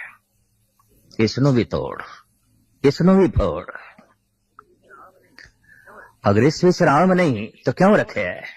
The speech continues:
ہنومنت کہندے نے، اس واسطے رکھے ہے، میرا بھروسہ اس وچ رام ہے، اگر نہیں تو میں پھر اس نو بھی رکھن نو تیار نہیں۔ چیریا اس نے اپنا سینہ،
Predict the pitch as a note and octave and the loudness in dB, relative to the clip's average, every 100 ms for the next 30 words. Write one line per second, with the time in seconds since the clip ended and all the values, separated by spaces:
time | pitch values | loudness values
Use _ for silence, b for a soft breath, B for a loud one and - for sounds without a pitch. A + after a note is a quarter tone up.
0 | _ _ _ _ _ _ _ _ _ _ | _ _ _ _ _ _ _ _ _ _
1 | _ _ B B B B B B B B | _ _ B B B B B B B B
2 | _ - G2 B2 C3 A#2+ C#3+ - A#2+ G#2 | _ -4 0 2 2 2 0 -2 -2 0
3 | G#2+ G#2+ - A#2 - F#2+ F#2 G2 - C#3+ | -2 -6 -4 -2 -2 0 0 -2 0 0
4 | B2 - B2 C#3 B2+ C3 D3 C#3+ G2+ G2+ | 0 0 0 2 2 0 0 -2 0 -2
5 | G2 C3 C#3+ C#3 C3 C3+ C3 G2+ B2+ F3 | 0 0 0 0 -4 -2 0 2 2 0
6 | D#2+ E2 D#2+ B B B B _ G2 G2+ | -2 -8 -12 B B B B _ -4 -2
7 | G2+ F2 D3 F#3+ G2+ F2 - - _ _ | -2 0 2 2 -2 -8 -16 -20 _ _
8 | _ _ _ _ G2 G2 G#2+ - G#2+ - | _ _ _ _ -4 -2 -2 -2 -6 -4
9 | A2+ - C3 B2+ G2 E2+ - E2+ E2 - | -4 -2 0 0 0 -4 -6 -6 -6 -6
10 | C2 C#2+ C2+ - - - b b b _ | -8 -10 -12 -14 -20 -20 b b b _
11 | _ _ - C3 E3 F#3 F3 A#2+ - A2 | _ _ -2 0 2 4 2 0 -2 -6
12 | F#2+ - G2 F#2+ F2+ - C3 E3 F2 | -6 -4 -4 -4 -4 -2 0 0 -2